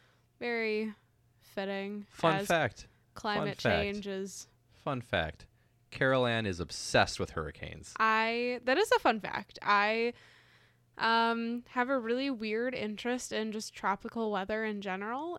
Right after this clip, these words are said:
Speaker 1: And, uh, once, like, a big storm, well, I guess, uh, maybe to be fair to me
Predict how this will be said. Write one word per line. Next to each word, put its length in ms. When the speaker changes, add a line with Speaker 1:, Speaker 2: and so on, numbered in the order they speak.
Speaker 1:
And, 680
uh, 500
once, 220
like, 160
a 60
big 240
storm, 280
well, 100
I 20
guess, 320
uh, 60
maybe 320
to 160
be 120
fair 260
to 140
me 320